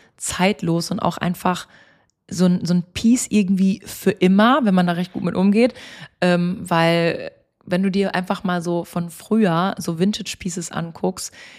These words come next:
ähm, wie die heute aussehen, so eine Patina entwickeln, so,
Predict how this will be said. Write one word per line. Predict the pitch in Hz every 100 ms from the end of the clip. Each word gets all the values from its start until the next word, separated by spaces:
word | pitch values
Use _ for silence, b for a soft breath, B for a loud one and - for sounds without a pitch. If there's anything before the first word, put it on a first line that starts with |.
| B -
ähm, | 170 165 165 160 160 b b b _ _ _ 165
wie | 180
die | 180
heute | 190 190 -
aussehen, | 190 - 180 165 170 196
so | 170
eine | 170
Patina | 165 - 214 202 165 -
entwickeln, | 156 156 - 170 170
so, | 160 160